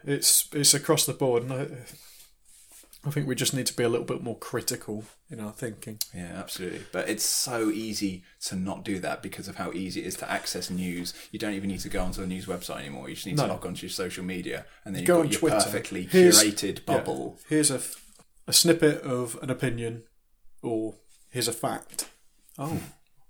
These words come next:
Speaker 1: well, that's how that is. Um, and I think that's a dangerous place to be.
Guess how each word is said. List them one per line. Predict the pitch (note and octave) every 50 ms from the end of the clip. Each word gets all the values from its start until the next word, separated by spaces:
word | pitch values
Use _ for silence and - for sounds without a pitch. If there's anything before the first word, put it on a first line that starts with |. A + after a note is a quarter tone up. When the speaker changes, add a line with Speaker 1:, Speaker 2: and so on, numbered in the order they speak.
| _
Speaker 1:
well, | - B2+ A#2
that's | C3 D#3+ - - -
how | - A2+ - -
that | B2+ C3+ - -
is. | - G#2+ A#2+ C3 - - - - - - - - - - - - _ _ _ -
Um, | - B2+ B2 A#2 A#2 A#2 A#2 A2+ A2 - _ _ - _ _ -
and | B2+ A#2+
I | B2+ B2
think | - C#3+ C#3
that's | - B2 A#2+ - - - - -
a | - A#2
dangerous | - B2 B2+ B2+ A#2+ A#2+ A#2 -
place | - - A#2 A2+ G#2+ -
to | - A2
be. | - G2 G2 F#2+